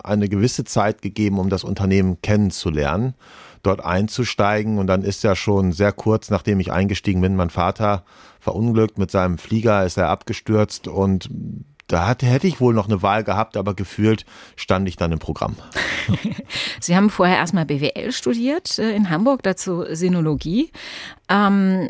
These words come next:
Speaker 2: haben aber neben dem Studium, das kann man, glaub ich, so sagen, so ein richtiges Jet-Set-Leben geführt. Ja, Sie haben als Barkeeper gearbeitet, nachts hatten dann sich selbstständig gemacht mit einer eigenen mobilen Bar, haben Szenepartys gefeiert, äh, haben, äh, äh, sind als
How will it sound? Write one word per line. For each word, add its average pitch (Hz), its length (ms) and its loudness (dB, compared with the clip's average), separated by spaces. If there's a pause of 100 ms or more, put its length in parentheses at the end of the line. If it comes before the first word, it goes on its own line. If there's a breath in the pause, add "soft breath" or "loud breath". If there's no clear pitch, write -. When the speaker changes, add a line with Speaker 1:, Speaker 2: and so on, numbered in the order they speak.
Speaker 2:
haben 185 460 0
aber 175 580 0
neben 196 340 4
dem 190 160 4
Studium, 185 380 -2
das 175 140 -6
kann 175 120 -4
man, 165 80 -4
glaub 160 180 -2
ich, 165 120 -6
so 160 120 -10
sagen, 156 320 -2
so 160 40 -4
ein 156 60 -2
richtiges 151 420 -6
Jet-Set-Leben 117 680 -8
geführt. - 440 -12
Ja, - 140 -8
Sie 147 80 -6
haben 117 80 -6
als 127 140 -8
Barkeeper 165 520 -6
gearbeitet, 135 600 -6
nachts 135 300 -4
hatten 139 180 -4
dann 131 240 -2 (100)
sich 123 200 -10
selbstständig 151 440 -4
gemacht 147 280 -4
mit - 140 -6
einer 139 180 -6
eigenen 147 260 0 (360 loud breath)
mobilen 180 500 2
Bar, 165 180 0
haben 165 160 2
Szenepartys 160 960 0
gefeiert, 143 800 -4
äh, 143 380 -6 (100)
haben, 160 380 -4
äh, 151 320 -6 (320 loud breath)
äh, - 340 -10
sind 170 220 -6
als - 180 0